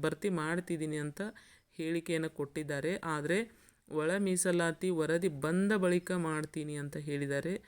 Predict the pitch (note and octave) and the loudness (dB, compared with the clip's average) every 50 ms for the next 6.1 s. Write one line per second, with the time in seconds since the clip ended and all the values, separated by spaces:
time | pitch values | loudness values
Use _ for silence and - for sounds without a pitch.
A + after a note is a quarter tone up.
0 | - - - - _ - - D#3+ D#3+ F3 G3 G3 F#3 F3+ F#3 F#3 - G3+ F#3 F#3 | -20 -20 -20 -20 _ -8 -4 -2 0 0 2 2 2 2 2 2 2 2 2 2
1 | F3+ F3 E3+ - F#3+ F3 D#3 D#3+ D#3 D3+ D#3+ F#3 G3 - F3 D#3 C#3 C3+ C#3 C3+ | 2 0 0 -2 -2 0 0 2 2 4 4 2 2 2 0 0 0 -2 0 0
2 | D#3 F3 G3+ G#3 - - - - - _ _ - - D#3+ F#3+ F3+ D#3 E3 E3 D#3+ | 2 2 2 0 -2 -8 -20 -20 -20 _ _ -12 -8 -6 -6 -2 0 0 0 2
3 | D#3 F#3+ G3+ G3+ G3+ G#3 G3 F#3+ F#3 F#3+ G3+ F#3+ F#3 F3 F3 F3+ F3+ F#3 F#3 F#3 | 4 4 4 4 4 2 2 2 4 4 4 4 4 4 4 4 4 4 4 4
4 | F3+ F3 F3+ - - F3 G3 G3+ - A3+ G3+ G3+ F#3 F3+ F3 E3 E3 - - - | 4 2 2 4 4 4 4 6 4 4 4 6 4 6 4 4 2 0 -2 -4
5 | - - - - - - E3+ E3+ F3 E3+ F3 F3 F3+ F3+ F3+ F3+ F#3 F#3 F3+ F3 | -6 -6 -6 -6 -8 -6 -4 -2 -2 0 0 2 2 2 2 2 2 4 2 2
6 | E3+ | 2